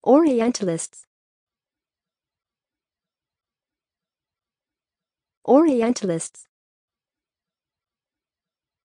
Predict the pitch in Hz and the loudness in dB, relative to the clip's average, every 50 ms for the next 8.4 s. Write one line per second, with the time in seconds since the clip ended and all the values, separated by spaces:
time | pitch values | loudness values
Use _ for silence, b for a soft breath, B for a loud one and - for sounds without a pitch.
0 | _ _ _ _ _ _ _ _ _ _ _ _ _ _ _ _ _ _ _ _ | _ _ _ _ _ _ _ _ _ _ _ _ _ _ _ _ _ _ _ _
1 | _ _ _ _ _ _ _ _ _ _ _ _ _ _ _ _ _ _ _ _ | _ _ _ _ _ _ _ _ _ _ _ _ _ _ _ _ _ _ _ _
2 | - 226 269 320 339 277 247 226 226 247 - - 190 170 165 - - - - - | 2 2 4 4 4 2 0 0 -2 -4 -4 -4 -6 -6 -6 -6 -10 -14 -20 -20
3 | _ _ _ _ _ _ _ _ _ _ _ _ _ _ _ _ _ _ _ _ | _ _ _ _ _ _ _ _ _ _ _ _ _ _ _ _ _ _ _ _
4 | _ _ _ _ _ _ _ _ _ _ _ _ _ _ _ _ _ _ _ _ | _ _ _ _ _ _ _ _ _ _ _ _ _ _ _ _ _ _ _ _
5 | _ _ _ _ _ _ _ _ _ _ _ _ _ _ _ _ _ _ _ _ | _ _ _ _ _ _ _ _ _ _ _ _ _ _ _ _ _ _ _ _
6 | _ _ _ _ _ _ _ _ _ _ _ _ _ _ _ _ _ _ _ _ | _ _ _ _ _ _ _ _ _ _ _ _ _ _ _ _ _ _ _ _
7 | _ _ _ _ _ _ _ _ - 208 262 302 339 302 254 226 226 247 240 - | _ _ _ _ _ _ _ _ 2 4 4 4 4 2 0 0 -2 -2 -4 -4
8 | 202 175 165 165 - - - - | -6 -6 -6 -6 -8 -14 -16 -20